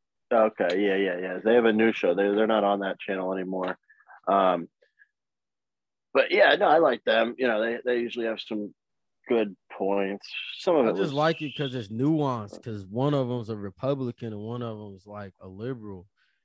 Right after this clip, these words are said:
Speaker 2: And it's like, you feel me? One, they respect each other not enough to fucking yell in each other's ear every day. And, like, they, they have opinions that they stand on and disagree on, but, like,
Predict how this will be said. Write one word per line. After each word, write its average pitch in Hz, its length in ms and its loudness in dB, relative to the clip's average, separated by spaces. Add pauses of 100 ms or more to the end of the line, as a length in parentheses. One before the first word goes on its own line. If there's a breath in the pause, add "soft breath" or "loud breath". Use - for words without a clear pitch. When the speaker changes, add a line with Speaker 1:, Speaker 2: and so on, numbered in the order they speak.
Speaker 2:
And 110 80 -10
it's 127 220 -12
like, 107 380 -8 (760)
you 117 160 -12
feel 135 280 -8
me? 120 440 -10
One, 156 340 -4
they 156 120 -2
respect 135 580 -6
each 131 220 -8
other 113 260 -8
not 120 260 -6
enough 120 320 -8
to 95 100 -16 (120)
fucking 117 420 -14
yell 120 260 -10
in 113 120 -10
each 110 200 -16
other's 104 360 -12
ear 104 560 -8 (360)
every 104 320 -14 (180)
day. 95 420 -14 (540)
And, 117 300 -12
like, 104 320 -12
they, 120 280 -6
they 113 320 -6 (140)
have 127 300 -6
opinions 120 540 -6
that 107 180 -14
they 110 120 -12
stand 120 420 -14
on 101 160 -16
and 98 140 -18
disagree 107 520 -14
on, 101 220 -16
but, 95 140 -18
like, 95 340 -16